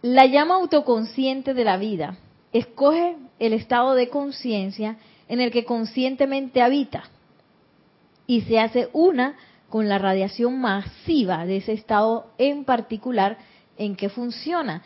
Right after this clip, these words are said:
debido a que está consciente de la encarnación que tomará y de los padres a través de los cuales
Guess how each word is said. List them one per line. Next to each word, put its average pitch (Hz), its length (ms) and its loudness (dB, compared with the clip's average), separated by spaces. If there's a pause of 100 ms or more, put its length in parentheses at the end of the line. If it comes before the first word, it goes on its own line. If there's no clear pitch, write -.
(260)
debido 247 380 6
a 226 140 2
que 220 80 -2
está 269 560 0
consciente 294 1120 0 (480)
de 196 180 4
la 226 120 2
encarnación 214 960 -4
que 269 120 -4
tomará 202 600 -2 (320)
y 339 100 2
de 359 80 2
los 359 200 0
padres 247 360 4
a 220 100 0
través 196 220 -2
de 214 60 0
los 214 140 -4
cuales 240 520 -2